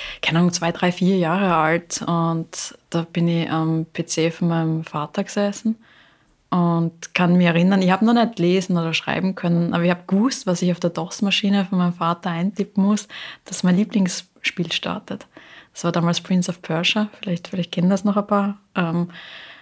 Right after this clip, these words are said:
aber das war irgendwie so, so voll die nette Erinnerung. Und ja, diese, diese bunten Welten waren dann gleich da. Und das, das hat mich halt immer begleitet. Und wenn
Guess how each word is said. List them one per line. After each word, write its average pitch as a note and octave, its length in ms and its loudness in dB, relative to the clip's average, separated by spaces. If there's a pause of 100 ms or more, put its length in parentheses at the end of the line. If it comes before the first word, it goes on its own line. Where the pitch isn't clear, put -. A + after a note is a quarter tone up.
(360)
aber F3 160 4
das F3 180 -4
war F3 200 4
irgendwie F#3 200 2
so, F3 280 0
so F3 180 0
voll F3+ 240 -2
die F3+ 140 0
nette F3 240 0
Erinnerung. F3 720 0 (100)
Und E3 800 -4 (140)
ja, F3+ 280 0 (400)
diese, F3 180 0
diese E3+ 200 -2
bunten F#3+ 340 0
Welten E3 320 -2
waren G#3 280 2
dann G#3 180 0
gleich G#3 240 -4
da. G#3+ 180 0 (720)
Und F3 200 0
das, - 220 -2
das F#3+ 160 0
hat G#3 100 0
mich G#3 120 4
halt G3 100 2
immer G3 180 2
begleitet. E3+ 760 -2
Und D#3 340 -4
wenn F3 280 0